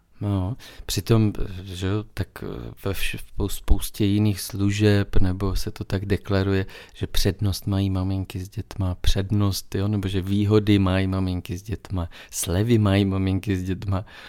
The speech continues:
Ale v té dopravě nevím, no ale, eh, dám do kontrastu to, že někdo by si řekl, "Hele, já to radši vezmu autobusem a tramvají, já se nebudu s tím kočárkem jako tlačit někam do metra,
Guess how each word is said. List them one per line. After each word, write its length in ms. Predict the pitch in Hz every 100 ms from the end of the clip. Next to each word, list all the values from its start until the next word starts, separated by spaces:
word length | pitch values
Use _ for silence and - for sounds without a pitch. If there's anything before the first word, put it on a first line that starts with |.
| - - - -
Ale 240 | - 90 92
v 60 |
té 140 | - 113
dopravě 460 | 104 - 113 127
nevím, 300 | 120 98 117
no 120 | 131 110
ale, 240 | 110 98 -
eh, 120 | 87
dám 360 | 98 104 101 117
do 120 | 101
kontrastu 640 | - 123 - 113 110 - 147
to, 340 | - - 95
že 260 | 98 92 90 - - - -
někdo 260 | 104 113
by 100 | 123
si 200 | 123 -
řekl, 440 | 101 98 - 110 110 - - - -
"Hele, 320 | - 95 98
já 180 | 90 87
to 180 | - 95
radši 300 | 90 - 101
vezmu 500 | 92 92 98 95 90
autobusem 720 | 87 - 90 90 - 104 95
a 60 | 95
tramvají, 840 | - 87 87 87 87 87 85 87 - - -
já 180 | 87 82
se 220 | - 95
nebudu 340 | 87 85 87
s 100 | 85
tím 180 | - 87
kočárkem 800 | - 90 - 87 87 92 87 85 - -
jako 320 | 92 - -
tlačit 580 | - - 87 - 104 -
někam 360 | 87 - 92
do 100 | 87
metra, 600 | 85 82 - 87 85 85